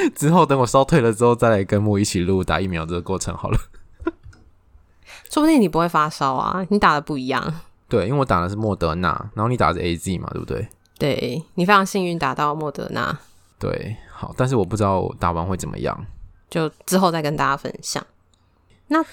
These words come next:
Speaker 2: 这个我留言很长欸，你要念吗？
Speaker 1: 我们要不要一段一段来啊？
Speaker 2: 好啊，还是说，<laughs> 到时候贴在单集介绍，有没有？
Speaker 1: 那我们一段一段回应好了。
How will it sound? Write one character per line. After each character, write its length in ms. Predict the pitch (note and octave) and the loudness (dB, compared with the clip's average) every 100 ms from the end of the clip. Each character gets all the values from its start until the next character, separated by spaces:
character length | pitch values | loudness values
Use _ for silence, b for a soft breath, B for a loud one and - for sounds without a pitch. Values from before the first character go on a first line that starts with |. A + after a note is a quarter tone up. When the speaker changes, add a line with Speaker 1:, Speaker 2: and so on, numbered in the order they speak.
| - | -2
Speaker 2:
这 100 | D#4+ | 2
个 120 | B3+ | 4
我 80 | F#3+ | 4
留 140 | E3+ | 2
言 100 | F3+ | 0
很 320 | F3+ E3+ C#3+ | 0 -2 -2
长 360 | - - C#3+ G#2+ | -4 -6 -2 -2
欸， 240 | E2 - - | -2 -6 -8
你 140 | E3 | -4
要 460 | D#3+ D#3+ E3+ E3+ F3 b b b b - | 0 2 2 -2 -6 b b b b 0
念 200 | B3 A3+ | 2 2
吗？ 280 | F3+ F3+ F3 | 0 0 2
Speaker 1:
我 40 | |
们 60 | F3 | 4
要 60 | |
不 60 | F3 | 2
要 60 | |
一 40 | F3+ | 0
段 180 | - F3+ | -2 -2
一 20 | |
段 320 | - F#2 D2+ | 0 0 0
来 200 | A#1+ G1+ G1+ | -6 -8 -10
啊？ 180 | - - b b b b _ _ _ | -14 -16 b b b b _ _ _
Speaker 2:
好 260 | - D#3 | -4 -2
啊， 260 | D#3+ D#3+ E3 | 2 2 2
还 160 | E3+ | 0
是 360 | E3+ A3+ A#3 A3 | 0 2 2 2
说， 1300 | G#3+ - - G3+ F#3+ F3+ F3+ F3 F3+ F3+ E3+ F3 F3 F3+ b b b _ _ _ - | -2 -8 -2 2 2 2 0 -2 -2 -4 -6 -6 -8 -10 b b b _ _ _ -6
<laughs> 680 | - G#3 G#3 - E4 - - | -2 2 0 0 -10 -8 2
到 140 | C#4+ | 4
时 60 | A3 | 4
候 80 | |
贴 160 | G3+ A#3 | 4 4
在 120 | G3+ | 4
单 200 | G3 E3+ | 2 0
集 160 | D#3 C3+ | -2 -4
介 180 | D3+ C#3+ | -2 -2
绍， 180 | D#3 C#3+ | -2 -6
有 60 | - | -6
没 80 | - | -6
有？ 60 | F3+ - B B _ _ _ _ _ _ _ _ _ | -6 -8 B B _ _ _ _ _ _ _ _ _
Speaker 1:
那 100 | D3+ | 0
我 60 | |
们 120 | A#2 G2 | 0 -2
一 80 | |
段 200 | G2 A#2+ | 0 0
一 40 | G2+ | 0
段 380 | F#2 G#2+ F#2+ F2 | 2 2 0 -2
回 280 | - F2 | -2 0
应 160 | F#2+ F#2+ | 0 -4
好 180 | F2 F2+ | -4 -6
了。 300 | A1 G1+ - | -6 -8 -12